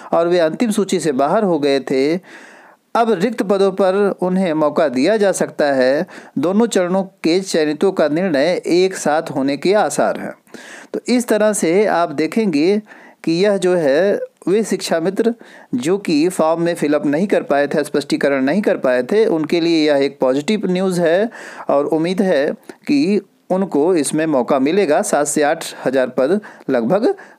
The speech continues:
खाली हैं। अगली सूचना निकल के आ रही है, पीसीएस दो हज़ार बीस का मुख्य परीक्षा अनुक्रमांक में कोई बदलाव नहीं होगा।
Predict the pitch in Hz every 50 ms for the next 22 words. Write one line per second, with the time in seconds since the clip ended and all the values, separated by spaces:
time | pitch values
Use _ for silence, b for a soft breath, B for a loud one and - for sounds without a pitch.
0 | B - - - 269 202 156 123 214 214 190 - - _ _ B B B B B
1 | B B B B 185 202 233 247 214 - 214 190 220 214 202 196 175 214 180 165
2 | 190 170 160 160 160 180 185 180 - 170 170 175 165 - 196 202 202 190 170 170
3 | 160 156 160 165 156 147 143 175 202 190 - - 190 175 175 175 165 151 143 156
4 | 190 202 - - 202 165 175 156 156 151 160 - - 190 170 147 143 143 139 156
5 | 156 147 156 160 151 156 160 165 156 139 165 160 - 165 156 160 156 139 135 123
6 | 120 117 123 147 170 190 202 165 139 110 104 104 -